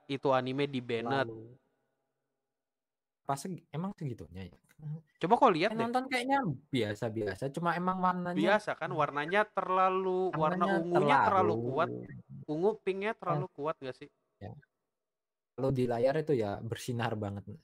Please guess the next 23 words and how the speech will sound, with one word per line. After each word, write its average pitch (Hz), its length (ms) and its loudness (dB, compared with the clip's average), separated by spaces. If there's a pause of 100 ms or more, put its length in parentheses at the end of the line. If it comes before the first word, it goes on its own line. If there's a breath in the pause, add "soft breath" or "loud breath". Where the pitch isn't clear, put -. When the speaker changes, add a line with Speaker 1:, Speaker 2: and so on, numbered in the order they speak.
(880 soft breath)
Speaker 1:
itu, 160 220 0 (180)
itu 160 240 -4
yang 156 200 4
ku 143 120 -8
baca 131 460 -4
ini 139 320 -6
ya, 123 100 -10 (120)
kayak 117 280 -16 (800)
baca 131 240 -6
sekilas 131 360 -6
doang, 143 220 2
aku 147 100 -2
nggak 135 220 0
bisa 127 380 -4
mengecek 127 440 -14
itu. 131 220 -12 (380)
Di 127 180 -8
Australia 131 640 -6
itu 143 180 -8
anime 135 380 -6
di-banned. 123 800 -8 (880)
Novelnya 131 560 -6
juga. 131 640 0